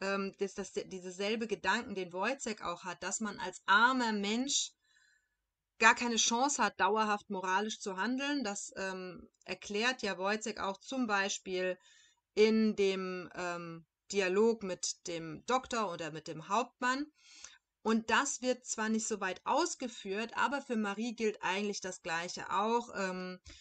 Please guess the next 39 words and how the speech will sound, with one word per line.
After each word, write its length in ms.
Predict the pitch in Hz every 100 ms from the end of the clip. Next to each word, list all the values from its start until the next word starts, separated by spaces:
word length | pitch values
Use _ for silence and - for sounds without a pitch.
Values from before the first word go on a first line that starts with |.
| - _ -
eine 200 | 196 -
ehrbare 480 | 220 226 220 214
Frau 320 | 196 - 196 214
kann 240 | 208 185
sie 80 | 185
sowieso 380 | 226 320 269 262
nicht 220 | 254 -
werden, 340 | 233 233 220
weil 200 | 196 190
sie 140 | 185 -
unehelich 880 | 226 247 247 214 220 214 208 214 -
mi-, 260 | 196 196 -
ähm, 460 | 190 190 190 190 _ _ - _
ein 220 | 185 185
Kind 300 | - 262 254
hat 260 | 247 226 -
mit 220 | 202 185
Wojciech 460 | 196 226 233 220 196
und 180 | 180
mit 140 | 185 -
diesem 260 | 202 190
auch 220 | - 175 -
zusammenlebt. 800 | 180 196 254 277 247 233 233 _ -
Das 220 | 180 190
heißt, 340 | 180 190 -
die 60 | -
gesellschaftliche 800 | 185 196 220 240 226 226 190 196
Stellung 400 | - 196 190 175
ist 180 | 170 -
ohnehin 640 | 247 285 277 233 220 226 -
schon 380 | - 247 240 226
nicht 240 | 220 -
erreichbar, 640 | 180 175 214 247 - 208
weil 120 | 185
die 100 | 180
beiden 360 | 175 175 185 190
aufgrund 380 | 180 - 190 185
von 180 | 175 165
Gel-, 260 | 170 -